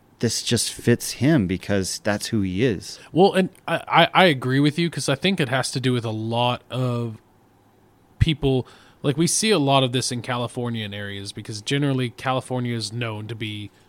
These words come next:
Speaker 2: a home to more eclectic people. But I've known some
Speaker 1: Right.
Speaker 2: artists. Um,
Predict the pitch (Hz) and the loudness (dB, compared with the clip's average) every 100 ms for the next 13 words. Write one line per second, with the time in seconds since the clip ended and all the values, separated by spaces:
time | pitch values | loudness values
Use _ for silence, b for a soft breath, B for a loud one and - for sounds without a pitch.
0 | b - - 123 120 117 123 120 113 107 | b -14 -6 -2 -2 -4 -4 -4 -4 -6
1 | 104 - 101 - - - 101 - - b | -8 -10 -10 -12 -18 -14 -16 -16 -20 b
2 | b b - 160 196 165 147 139 131 - | b b 0 2 6 6 4 2 -4 -4
3 | 92 - - - - b b b _ 131 | -4 -4 -6 -8 -14 b b b _ 2
4 | 139 131 | 4 2